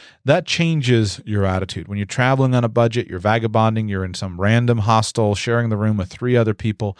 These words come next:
um, um, stretching out your fifteen dollar a day budget, it's nice to have that. Uh, and that's worth considering. If you're traveling in the United States in a car, I just, uh, there's no, the, the space is not such a big value. I'd rather just have a hot pot.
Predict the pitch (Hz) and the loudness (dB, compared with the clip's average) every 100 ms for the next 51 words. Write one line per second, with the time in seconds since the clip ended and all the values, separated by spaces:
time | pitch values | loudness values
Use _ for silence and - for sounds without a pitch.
0 | - - - 120 104 95 90 92 - 107 | -16 -20 -10 0 2 2 -2 -10 -10 -4
1 | 101 92 92 - - _ - - 135 123 | -2 -4 -6 -14 -20 _ -14 -6 -4 -2
2 | 123 113 110 - 107 - 120 - 117 107 | -2 0 0 -2 -6 -4 -6 -4 -2 2
3 | 104 104 95 98 92 95 95 90 - 107 | 2 2 2 0 0 -2 -4 -8 -6 -6
4 | - - 90 80 80 - _ - - - | -6 -10 -10 -10 -12 -14 _ -20 -20 -20
5 | - 95 85 104 104 - - 110 95 - | -14 -12 -8 -2 -2 -2 -4 -2 -2 -4
6 | - 101 101 90 76 - 123 - 160 160 | -12 -6 -4 -4 -6 -8 -4 0 2 4
7 | 143 127 117 101 - 135 - 95 90 - | 4 4 4 2 2 2 2 -4 -4 2
8 | 120 113 110 - - - 117 110 95 85 | 4 4 2 -6 -20 -18 -14 -8 -6 -8
9 | - _ _ _ - - - 101 98 90 | -10 _ _ _ -20 -20 -18 -4 -2 2
10 | 104 90 101 - - 101 98 - - 107 | 2 2 -2 -8 -8 -6 -2 -2 2 2
11 | 90 101 101 92 - - 85 87 85 82 | 2 -2 -2 -4 -6 -10 -6 -4 -2 -2
12 | 92 87 85 85 80 82 - - - - | 0 0 -2 -4 -6 -8 -10 -10 -12 -4
13 | 92 | -4